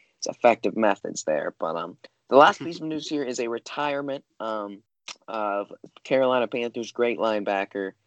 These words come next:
Speaker 1: Thomas Davis, um, will officially be retiring, and he is expected to, on March eleventh, sign a one-day contract with the Carolina Panthers, so he's able to retire as a Panther. Um, and yeah, he's one of the greatest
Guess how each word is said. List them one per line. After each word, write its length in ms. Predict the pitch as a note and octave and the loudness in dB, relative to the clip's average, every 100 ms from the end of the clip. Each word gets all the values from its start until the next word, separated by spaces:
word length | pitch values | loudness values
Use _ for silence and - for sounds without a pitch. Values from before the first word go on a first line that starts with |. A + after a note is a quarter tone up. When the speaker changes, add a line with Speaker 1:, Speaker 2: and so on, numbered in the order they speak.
| _ _ | _ _
Speaker 1:
Thomas 360 | - A#2 A#2 A2 | 0 0 0 -2
Davis, 560 | - G#2+ G#2+ G#2 - F2+ F2 - | 0 0 0 -4 -10 -12 -12 -8
um, 240 | E2+ F2 | -8 -6
will 140 | F#2 E2+ | -6 -4
officially 420 | - D3+ - B2 | 0 -2 2 0
be 140 | G#2+ G2+ | 2 0
retiring, 640 | G2 A2 F#2+ F#2 F#2 F#2+ - - - F#2+ | 0 -2 0 0 -4 -8 -16 -20 -8 -2
and 160 | G2 | 0
he 140 | G2+ A2+ | 2 0
is 100 | G#2+ | 0
expected 400 | - C#3 C3 A2+ | -2 -2 0 -2
to, 140 | A2+ | 2
on 180 | A#2 G#2 | 2 2
March 240 | A2 A2+ | 0 0
eleventh, 480 | G#2 A2 A2 A2 - | 0 0 0 -4 -8
sign 420 | - - G#2+ G#2 G2+ | -14 -8 -4 -4 -4
a 120 | G2 | -4
one-day 440 | G2+ A2+ A2+ G#2+ | -2 -2 0 -2
contract 640 | G2+ A2 G2 - F#2+ - _ _ _ | -2 -6 -6 -4 -4 -6 _ _ _
with 160 | A2 A2+ | -6 -4
the 80 | G#2 | -2
Carolina 420 | A2+ G#2+ G2+ F#2+ | 2 2 2 0
Panthers, 500 | - F#2+ F2+ F2 F#2+ | -4 -6 -4 -6 -4
so 120 | A2+ | -2
he's 160 | F#2 F2+ - | -2 -2 2
able 300 | G#2+ G#2 G#2 | 2 2 0
to 140 | G2+ | -4
retire 500 | G2 A#2 G#2 G#2 F#2+ | -4 0 2 2 0
as 220 | G2+ G#2+ G#2+ | 0 0 -2
a 80 | |
Panther. 500 | G2 D3 D3+ C#3 C#3+ - _ - _ - | -2 -2 -2 0 -2 -4 _ -20 _ 0
Um, 440 | G#2+ G#2 G2 F#2 - _ _ - | 2 4 2 -2 -8 _ _ -8
and 200 | A#2 C3 | 0 2
yeah, 80 | D3+ | 2
he's 260 | C3 B2+ | 2 0
one 280 | - B2+ C3+ | 2 4 6
of 180 | B2+ A#2 | 4 2
the 100 | A#2 | 0
greatest 500 | A2+ A2 A2 G#2 | 4 4 4 0